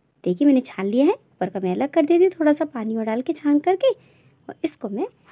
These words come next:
अलग कर देती हूँ। फ्रेंड्स, बहुत फ़ायदा करता है, क्योंकि इसमें पालक होता है जो कि हमारे आयरन को पू-, कमी को पूरा करता है,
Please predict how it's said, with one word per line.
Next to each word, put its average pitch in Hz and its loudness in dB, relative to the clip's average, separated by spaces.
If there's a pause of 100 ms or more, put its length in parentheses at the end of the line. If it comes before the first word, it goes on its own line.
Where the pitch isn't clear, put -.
(140)
अलग 214 0
कर 202 -8
देती 180 -8
हूँ। 175 0 (360)
फ्रेंड्स, 392 4
बहुत 370 2
फ़ायदा 254 2
करता 349 0
है, 392 2
क्योंकि 294 -2
इसमें 294 0
पालक 247 0
होता 320 2
है 381 4
जो 285 -2
कि 240 -6
हमारे 233 0
आयरन 214 -2
को 254 -8
पू-, 262 -6
कमी 233 2
को 269 0
पूरा 254 2
करता 302 0
है, 302 6